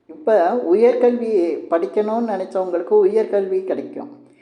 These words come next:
நீண்ட நாட்களா க-, திருமணமாகி குழந்தை இல்லாம இல்ல இருக்கிறவங்களுக்கு குழந்தை பிறப்பு கிடைக்கும்.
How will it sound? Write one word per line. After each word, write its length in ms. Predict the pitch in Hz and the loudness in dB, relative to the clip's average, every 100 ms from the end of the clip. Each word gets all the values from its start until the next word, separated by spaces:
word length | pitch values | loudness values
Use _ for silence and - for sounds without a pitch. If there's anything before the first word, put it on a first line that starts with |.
| _ _ _ _ _ | _ _ _ _ _
நீண்ட 360 | 180 208 208 214 | -6 -2 2 2
நாட்களா 600 | 214 214 220 240 226 196 | 2 0 0 2 2 2
க-, 360 | 202 196 180 180 | 2 2 2 0
திருமணமாகி 640 | 202 220 208 196 185 208 | 0 0 -4 -2 0 -2
குழந்தை 400 | 208 196 208 220 | -2 0 0 0
இல்லாம 500 | 202 185 185 208 208 | 2 2 2 0 -4
இல்ல 220 | 180 185 | -2 -2
இருக்கிறவங்களுக்கு 1200 | 170 - 185 - 196 170 165 170 - 240 214 151 - - - - _ | -2 2 2 2 -2 -4 -2 -4 0 0 0 -4 -10 -16 -20 -20 _
குழந்தை 400 | - 240 285 269 | 2 4 6 4
பிறப்பு 420 | - 170 170 190 | 4 2 0 -4
கிடைக்கும். 640 | - 143 143 147 143 - | -6 -4 -2 -4 -8 -12